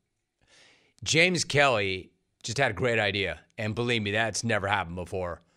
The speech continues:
So I want to follow through on this. This is big.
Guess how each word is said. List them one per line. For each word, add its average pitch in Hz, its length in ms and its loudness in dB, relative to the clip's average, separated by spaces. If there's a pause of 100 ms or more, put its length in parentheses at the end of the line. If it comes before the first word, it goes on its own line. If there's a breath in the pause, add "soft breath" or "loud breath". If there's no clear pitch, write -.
(160)
So 107 240 0
I 107 80 4
want 117 220 2
to 104 60 -2
follow 107 280 0
through 110 220 -4
on 95 160 -2
this. 87 300 -4 (1600)
This 131 220 2
is 123 100 -2
big. 98 420 0